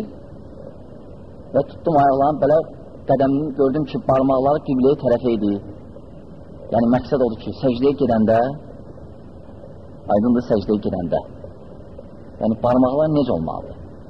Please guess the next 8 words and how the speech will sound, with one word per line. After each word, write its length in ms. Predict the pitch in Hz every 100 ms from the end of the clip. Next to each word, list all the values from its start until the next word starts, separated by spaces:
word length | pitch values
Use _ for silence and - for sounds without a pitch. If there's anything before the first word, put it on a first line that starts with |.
| -
E, 220 | - 180 185
yoxdur 340 | 196 170 -
ki, 140 | - 170 170 - - - -
iki 220 | - 214
əsas 340 | - 170 151
barmaq 320 | 143 135 147
yoxdur 380 | 151 147 - 117 156 - - - - - - -
ayaqda, 400 | - 120 101 104